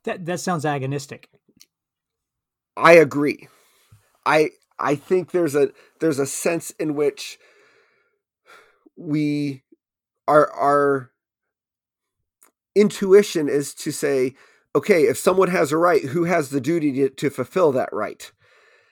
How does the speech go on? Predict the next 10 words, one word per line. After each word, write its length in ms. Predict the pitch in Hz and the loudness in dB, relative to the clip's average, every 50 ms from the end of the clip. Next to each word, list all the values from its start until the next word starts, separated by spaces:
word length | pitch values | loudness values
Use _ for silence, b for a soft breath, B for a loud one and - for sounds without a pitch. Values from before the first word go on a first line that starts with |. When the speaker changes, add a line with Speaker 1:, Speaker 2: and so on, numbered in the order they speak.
| b b b b _ _ _ _ _ _ - | b b b b _ _ _ _ _ _ -6
Speaker 2:
And, 520 | 151 160 156 151 147 147 143 147 139 135 _ _ _ _ _ _ _ _ _ _ - - | -2 0 0 2 2 0 0 -2 -6 -10 _ _ _ _ _ _ _ _ _ _ -6 -2
um, 380 | 156 147 139 139 131 131 - _ - - - | 0 2 2 0 0 -4 -8 _ -20 -10 -4
and 160 | 160 160 151 - | -4 -4 -4 -2
so 440 | - 185 165 156 147 147 139 - _ _ _ _ _ - _ _ _ _ _ _ _ _ _ _ _ _ _ _ - | 2 4 6 6 6 4 2 -8 _ _ _ _ _ -20 _ _ _ _ _ _ _ _ _ _ _ _ _ _ -12
it, 160 | 139 151 135 - | -12 -12 -12 -10
it, 240 | - 147 165 160 - | -8 -6 -4 -4 -2
it's 240 | - 151 143 - - | -4 -6 -6 -6 -4
not 240 | 160 165 165 160 - | -2 0 0 0 0
that 160 | 165 151 131 | -2 -2 -2
we 520 | 147 147 151 147 143 143 143 139 135 127 | 0 0 0 0 0 -2 -4 -6 -6 -10